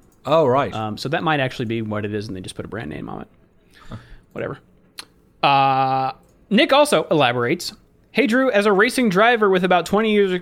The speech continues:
Speaker 2: years experience," well, why didn't you lead with that one?
Speaker 1: Wow.
Speaker 2: Uh, "I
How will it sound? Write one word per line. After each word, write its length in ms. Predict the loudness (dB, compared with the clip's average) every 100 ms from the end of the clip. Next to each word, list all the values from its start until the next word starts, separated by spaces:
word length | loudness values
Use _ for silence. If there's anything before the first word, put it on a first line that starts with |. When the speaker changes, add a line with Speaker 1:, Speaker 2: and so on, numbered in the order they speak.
| -4
Speaker 2:
years 300 | -2 0 0
experience," 600 | -2 -2 0 2 0 -2
well, 100 | 0
why 120 | 2
didn't 180 | 0 -2
you 80 | -2
lead 240 | 0 0
with 140 | 0 0
that 220 | 0 -2
one? 240 | -6 -8 -10 -20
Speaker 1:
Wow. 460 | -14 -4 0 0 -2 -2
Speaker 2:
Uh, 300 | 4 6 4 2
"I 140 | -2